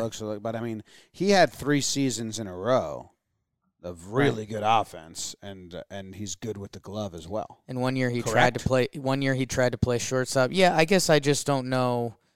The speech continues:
Speaker 1: I mean, the
Speaker 2: I don't
Speaker 1: last
Speaker 2: know
Speaker 1: two
Speaker 2: if
Speaker 1: years
Speaker 2: he's
Speaker 1: have been down.
Speaker 2: Yeah, I don't know if he's struggling with velo. I don't know if
Speaker 1: Yeah, I
Speaker 2: the
Speaker 1: don't
Speaker 2: league's figured him out
Speaker 1: Exactly.
Speaker 2: or what it is.
Speaker 1: I don't
Speaker 2: So
Speaker 1: know the reason for why the last two seasons were down.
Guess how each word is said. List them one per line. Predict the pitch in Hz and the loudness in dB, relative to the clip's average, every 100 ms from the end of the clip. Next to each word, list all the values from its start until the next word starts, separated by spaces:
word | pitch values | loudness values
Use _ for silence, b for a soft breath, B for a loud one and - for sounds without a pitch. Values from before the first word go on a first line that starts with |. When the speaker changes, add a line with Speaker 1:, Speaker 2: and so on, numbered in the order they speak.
| _ | _
Speaker 1:
I | 143 | 4
mean, | 180 170 135 | 6 6 4
the | 147 | 8
Speaker 2:
I | |
don't | 208 | 10
Speaker 1:
last | 208 | 10
Speaker 2:
know | 190 175 | 10 8
Speaker 1:
two | |
Speaker 2:
if | 170 | 10
Speaker 1:
years | 165 143 | 8 6
Speaker 2:
he's | 139 | 2
Speaker 1:
have | 127 | -2
been | 117 | 0
down. | 131 117 80 87 | 0 0 -4 -8
Speaker 2:
Yeah, | - 160 | 4 6
I | 135 | 8
don't | 160 | 6
know | 156 143 | 4 2
if | 135 | 0
he's | 127 | -4
struggling | - 135 123 120 113 | 0 2 2 -2 -8
with | 107 | -8
velo. | 113 135 135 131 127 123 | 0 2 4 6 6 6
I | 120 | 2
don't | 120 | 0
know | 120 | -2
if | 143 | 2
Speaker 1:
Yeah, | 135 | 4
I | 127 | 4
Speaker 2:
the | |
Speaker 1:
don't | 123 | 2
Speaker 2:
league's | 123 - | 0 -2
figured | 127 117 | -4 -4
him | 110 113 | -6 0
out | 127 131 | 4 6
Speaker 1:
Exactly. | 127 123 113 | 6 4 2
Speaker 2:
or | |
what | 120 117 | 0 -2
it | 110 | -4
is. | 104 107 | -4 2
Speaker 1:
I | 147 | 6
don't | 151 | 6
Speaker 2:
So | |
Speaker 1:
know | 147 | 6
the | 131 | 2
reason | 113 104 98 107 | 0 -4 -6 -8
for | - | -6
why | 107 98 101 | -2 0 0
the | 98 | -4
last | 95 92 - | -6 -6 -6
two | 107 | -8
seasons | - 101 92 | -8 -8 -10
were | 101 | -10
down. | 92 98 113 | -8 -8 -8